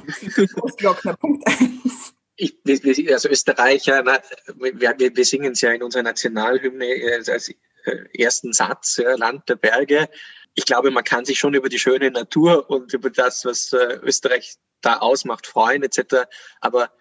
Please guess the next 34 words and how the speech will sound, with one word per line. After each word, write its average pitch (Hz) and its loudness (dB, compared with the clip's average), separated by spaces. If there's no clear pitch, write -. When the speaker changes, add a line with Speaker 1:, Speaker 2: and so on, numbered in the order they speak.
Speaker 2:
wir 117 0
haben 117 0
ja 120 2
nichts 123 -6
dafür 127 2
gemacht. 123 0
Es 110 -2
ist 127 0
ja 127 0
nicht 123 -6
so, 123 0
dass 120 0
das, 120 -2
äh, 110 2
dass - -6
wir 123 2
das 113 2
erarbeitet 113 2
hätten 123 -2
und 120 -2
jetzt 123 -2
in 120 -2
Belgien 123 -2
das 113 -4
vorhalten 123 0
könnten. 104 -6
Andererseits, 135 -2
wo 127 2
ich 131 -2
mir 135 2
manchmal 135 2
einen 127 0
Witz 139 0
erlaube, 120 0